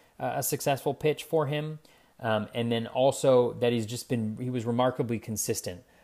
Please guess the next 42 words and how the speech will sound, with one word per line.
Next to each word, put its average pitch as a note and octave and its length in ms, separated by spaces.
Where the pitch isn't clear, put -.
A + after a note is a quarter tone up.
uh, G#2+ 60
last F#2+ 400
year. F#2 140
I F#2+ 40
mean, G2+ 140
obviously A2+ 480
some A#2+ 260
ups A2 280
and A2 100
downs, G#2+ 480
uh, - 120
some A2+ 260
variance G#2+ 400
throughout G#2 240
the A2 60
year, G2+ 420
but G2+ 220
overall G2 720
pretty A2 400
solid F#2 560
on G2+ 160
all G2+ 260
of F#2 100
the F#2+ 80
skills. F#2+ 500
And G2+ 120
that's G#2 220
really A2 240
good G2+ 160
news G2+ 300
for - 120
both F#2+ 260
the G2 80
strikeout, G2 600
uh, G2 220
strikeouts G2+ 460
and G#2 340
the, G2 360
um, F#2 320
uh, - 160
overall G2 520
control. G#2+ 680